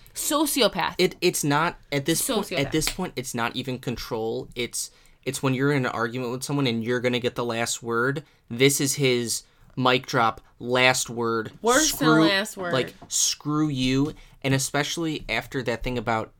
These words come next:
Speaker 2: you know, this can end your career, he is trying to end any hope that this nineteen-year-old kid has at music.
Speaker 1: Yes.
Speaker 2: Any hope.
Speaker 1: Like, that's the thing is, like, he's, like, in his sixties or, you know, I mean, fifties, sixties.
Speaker 2: Yeah.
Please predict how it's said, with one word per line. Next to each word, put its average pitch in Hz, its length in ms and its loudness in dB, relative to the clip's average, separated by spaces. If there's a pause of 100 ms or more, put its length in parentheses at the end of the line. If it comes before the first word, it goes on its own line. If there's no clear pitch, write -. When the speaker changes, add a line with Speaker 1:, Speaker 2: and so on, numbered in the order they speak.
(260)
Speaker 2:
you 123 80 -6
know, 117 160 0
this 120 160 -2
can 135 140 -4
end 123 240 -2
your 123 100 -4
career, 120 560 -4 (240)
he 151 240 2
is 147 140 4
trying 127 320 0
to - 280 -6
end 120 320 0 (300)
any 139 240 2
hope 131 320 0
that 113 140 -6
this 120 200 -4
nineteen-year-old 117 840 -4
kid 104 400 -8 (200)
has 110 300 -2
at - 100 -12
music. 90 380 -14
Speaker 1:
Yes. - 380 -16 (380)
Speaker 2:
Any 143 340 0
hope. 104 400 -8 (180)
Speaker 1:
Like, 320 140 0
that's 349 140 -2
the 381 60 -2
thing 370 80 2
is, 339 80 0
like, 302 140 -2 (140)
he's, 370 280 2
like, 381 160 2
in 339 180 0
his 330 320 0 (180)
sixties - 840 -4
or, 302 140 -6 (160)
you 277 140 -4
know, 254 180 -4 (340)
I 311 40 -2
mean, 311 140 0
fifties, 285 600 -4
sixties. 269 520 -6
Speaker 2:
Yeah. 101 260 0